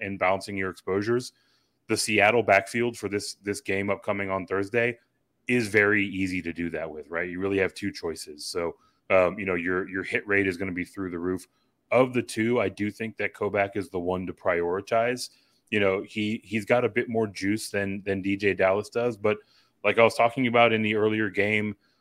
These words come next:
like we talked about when we were trying to, to arrive at the correct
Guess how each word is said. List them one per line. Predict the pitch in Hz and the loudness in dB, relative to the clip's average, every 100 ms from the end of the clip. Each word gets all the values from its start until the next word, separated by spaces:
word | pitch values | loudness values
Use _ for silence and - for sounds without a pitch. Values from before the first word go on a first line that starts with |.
| _ | _
like | 107 98 | 0 0
we | 104 | 2
talked | 107 - | 2 4
about | 110 107 | 4 2
when | 107 107 | 2 0
we | |
were | 107 | 0
trying | 101 107 104 101 | 0 0 0 -2
to, | - 104 98 98 101 | 0 2 4 2 -2
to | - 104 | -4 -2
arrive | 95 95 98 98 | 2 4 4 4
at | 98 101 | 0 -2
the | 98 95 - | -4 -6 -6
correct | - 101 101 | -4 -2 -2